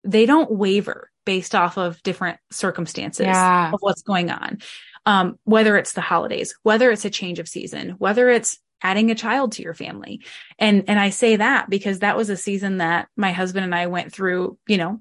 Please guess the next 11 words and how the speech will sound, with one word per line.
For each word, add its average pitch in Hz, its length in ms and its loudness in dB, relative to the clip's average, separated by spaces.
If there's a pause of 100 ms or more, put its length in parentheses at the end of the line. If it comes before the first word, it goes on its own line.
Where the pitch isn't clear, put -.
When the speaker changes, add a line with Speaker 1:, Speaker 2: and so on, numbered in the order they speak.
Speaker 1:
recently, 190 560 -2
a - 60 -8
little 185 200 4
over 185 160 -2
a 185 80 0
year 196 220 2
ago 185 180 -2
now, 160 360 -2 (400)
but 202 300 2
we 220 140 2
just 226 220 -2